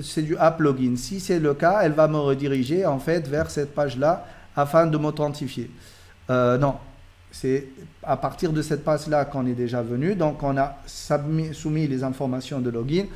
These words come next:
Donc elle, elle va les récupérer et elle va maintenant utiliser la méthode Authenticate. Donc qu'est-ce qu'elle fait au niveau de la méthode Authenticate ? Elle va avoir ce qu'on appelle un objet request. Elle va nous retourner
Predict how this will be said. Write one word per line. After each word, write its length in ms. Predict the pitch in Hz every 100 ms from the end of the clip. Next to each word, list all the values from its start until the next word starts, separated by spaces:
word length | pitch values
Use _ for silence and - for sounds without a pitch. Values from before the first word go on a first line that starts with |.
| - -
Donc 200 | 139 143 -
elle, 180 | 185 170
elle 140 | 139
va 120 | 143
les 140 | 135 131
récupérer 760 | 127 - 127 127 123 190 233 - - - - - - - - - - - -
et 60 | 143
elle 200 | 143 131
va 360 | 160 180 - - -
maintenant 440 | 135 139 143 175 190
utiliser 500 | 160 135 156 131 160
la 140 | 165 151
méthode 400 | 143 143 165 165
Authenticate. 680 | 143 156 139 135 - 120
Donc 200 | 120 127 127
qu'est-ce 200 | 196 208
qu'elle 160 | 180 160
fait 160 | 170
au 80 | 151
niveau 240 | 139 131
de 80 | 135
la 140 | 127 127
méthode 440 | 123 123 139 123
Authenticate ? 760 | 127 127 120 131 - 170 208 - - - -
Elle 140 | 143 139
va 140 | 156
avoir 680 | 196 143 143 151 180 196 - - -
ce 120 | -
qu'on 160 | - 147
appelle 420 | 139 135 170 190 185
un 100 | 143
objet 260 | 143 139
request. 540 | 160 147 123 117 117 -
Elle 140 | 135 135
va 160 | 160
nous 120 | 175
retourner 400 | 156 156 151 156